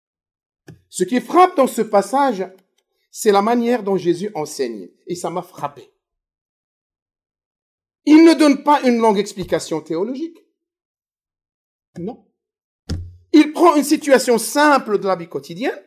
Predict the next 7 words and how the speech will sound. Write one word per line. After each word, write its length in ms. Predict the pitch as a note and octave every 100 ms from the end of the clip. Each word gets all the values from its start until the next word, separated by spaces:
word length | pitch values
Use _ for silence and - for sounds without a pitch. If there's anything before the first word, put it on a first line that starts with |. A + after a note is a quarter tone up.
| _ _ _ _ _ _
et 120 | D4+
en 100 | C4
fait 180 | G#3+ B3+
une 80 | A3
leçon 260 | G#3 B3+
spirituelle 540 | A#3 - G3 F#3+ F#3+ A3
profonde. 460 | - - B2+ A#2